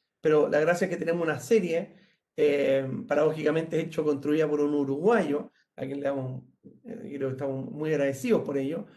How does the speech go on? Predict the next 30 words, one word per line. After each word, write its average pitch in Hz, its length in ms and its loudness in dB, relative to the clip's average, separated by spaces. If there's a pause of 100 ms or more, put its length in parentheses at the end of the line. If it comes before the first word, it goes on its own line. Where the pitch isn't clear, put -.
(260)
pues 165 160 0
nos 160 100 0
permite 196 400 2
ver 208 320 4
algo 190 260 2
que 175 320 -2
sucede 165 520 -2
y 160 60 -8
sabemos 156 320 -4
que 156 80 -14
sucede 151 680 -4
en 135 340 -8 (220)
el 131 160 -4
resto 139 240 -2
de 135 60 0
América 135 320 -2
Latina, 180 380 -2
porque 135 160 -8
tiene 139 160 -2
que 135 80 -2
ver - 80 -14
con 123 140 -8
raíces 143 460 -6
muy 139 160 -6
profundas, 160 800 -6 (440)
desde 156 360 2
el 139 100 -2
colonialismo 131 680 -2
en 120 80 -6
adelante, 143 680 -4